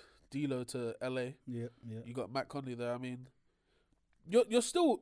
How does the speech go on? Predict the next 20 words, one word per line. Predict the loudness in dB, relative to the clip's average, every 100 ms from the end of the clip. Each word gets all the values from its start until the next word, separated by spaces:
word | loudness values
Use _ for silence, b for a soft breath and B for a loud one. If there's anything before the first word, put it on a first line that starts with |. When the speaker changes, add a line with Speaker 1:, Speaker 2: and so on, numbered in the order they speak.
| 0
Speaker 1:
in | 2
my | 4
opinion, | 2 0 0
you're | 0
still | 2 4 2 -2 -4
a | -2
good | 0 -2
enough | -2 -6
team | -6 -6
to, | -6 -4 -4 -6 -10 _ _ _ _ _
to, | -8
you | -6
know, | -4
go | -2 -2
and | -4 -6
do | -8
something. | -6 -8 -8
I | -10
just | -10 -10 -10 -12 _ B B B B B B
don't, | 4 4